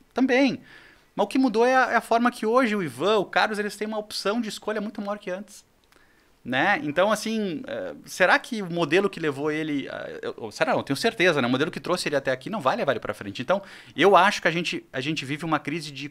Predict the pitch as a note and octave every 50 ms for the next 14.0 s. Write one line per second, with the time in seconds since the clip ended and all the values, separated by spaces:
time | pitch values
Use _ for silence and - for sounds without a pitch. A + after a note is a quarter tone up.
0 | - C#3+ C#3 A#2+ C3 C#3 - - A#2+ C3 D#3 F3 - - F3+ F3+ E3+ - E3 E3
1 | - - - B2+ G#2+ G#2+ G#2 - _ _ _ _ _ _ _ - _ _ _ _
2 | _ _ - - - D#3+ F#3 G3 G#3 G3+ G3 G3+ F3 D#3 D#3+ E3 D#3 C#3+ - B2
3 | A2 - C#3 - - C#3+ C#3+ C#3+ D3 C#3 D3 E3+ - - E3 D3 - - - D#3
4 | D#3+ D#3+ D3 D#3 C#3 C#3 C3 C3 C3 D3 C#3+ B2+ B2 A#2+ C#3+ D#3 D3+ D3+ - -
5 | D3 C3+ - D#3+ D3+ C#3+ D#3+ F3 F#3+ F#3 - E3+ D3+ D3 E3 D#3+ F3+ E3+ E3+ D#3+
6 | - F3 E3+ D#3+ F#3 F3+ F3+ - - _ _ _ - C3+ C3 - - F#2+ G2 D2+
7 | B2 D3 D#3+ D#3 - C3 C3+ C3+ - - _ _ _ _ _ _ _ _ C#3 C#3+
8 | - - E3 E3 D3+ - E3 D#3+ D#3+ D3 - - - - F#2+ G2+ - - - _
9 | _ _ - - - - - _ _ C#4 B3 D#3+ A#2+ C3 D#3+ - - F3+ E3+ -
10 | - - G3+ A3+ A#3+ - - E3 - - F3+ G3 F#3+ G3 G#3+ G#3 G3+ - - F#3+
11 | F#3 E3+ D#3 D#3+ D#3+ F3 D#3 D#3 D3+ - E3 D3 - F3+ F#3 D#3+ - D#3 E3+ D#3
12 | C3 C3 A#2+ - D3 C3 A#2 G#2 G2+ A2 C#3 D3+ D3+ C#3 A#2+ A2+ A2 G#2 G#2 G2+
13 | - G2+ G#2 - - C3+ C3+ B2+ A#2 G#2 F#2+ G2+ G#2+ B2 D3 C#3 - - C#3+ D#3